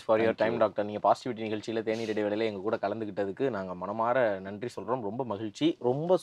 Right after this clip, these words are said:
Speaker 1: சூப்பரா குழந்தைங்கிட்ட பேசுற மாதிரியே எங்கிட்டயும் பேசுனீங்க.
Speaker 2: Thank you.
Speaker 1: ரொம்ப, ரொம்ப மகிழ்ச்சி. நன்றி டாக்டர்.
Speaker 2: உங்க சேனல் நிறைய பார்த்திருக்கேன்.
Speaker 1: நன்றி.
Speaker 2: ரொம்ப நல்லா பண்றீங்க. நன்றி.
Speaker 1: Thank you so much,
Speaker 2: Thank you.
Speaker 1: டாக்டர். So, டேக் அவே பாயிண்ட்ஸ் இன்னைக்கு அப்படின்னாங்க,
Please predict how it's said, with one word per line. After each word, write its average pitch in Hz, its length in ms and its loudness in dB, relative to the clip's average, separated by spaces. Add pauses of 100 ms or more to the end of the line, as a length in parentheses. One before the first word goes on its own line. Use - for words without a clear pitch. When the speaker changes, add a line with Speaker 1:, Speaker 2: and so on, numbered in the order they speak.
Speaker 1:
சூப்பரா 151 440 4
குழந்தைங்கிட்ட 139 500 2
பேசுற 127 180 -2
மாதிரியே 131 280 0
எங்கிட்டயும் 117 400 -2
பேசுனீங்க. 110 360 -2
Speaker 2:
Thank 135 240 2
you. - 20 -6
Speaker 1:
ரொம்ப, 123 220 0
ரொம்ப 117 240 2
மகிழ்ச்சி. 101 380 -8 (280)
நன்றி 117 300 0
டாக்டர். 95 300 -4
Speaker 2:
உங்க 95 120 -2
சேனல் 113 320 10
நிறைய 104 380 8
பார்த்திருக்கேன். 101 500 4
Speaker 1:
நன்றி. 107 140 -6
Speaker 2:
ரொம்ப 101 200 0
நல்லா 95 220 6
பண்றீங்க. 87 360 -2 (180)
நன்றி. 107 240 2
Speaker 1:
Thank 113 60 -2
you 110 60 -4
so 92 180 -4
much, 90 40 -8
Speaker 2:
Thank 87 100 -6
you. 85 40 -10
Speaker 1:
டாக்டர். 82 280 -10 (300)
So, 127 360 4
டேக் 196 300 10
அவே 185 160 10
பாயிண்ட்ஸ் 156 280 6
இன்னைக்கு 135 420 4
அப்படின்னாங்க, 127 640 6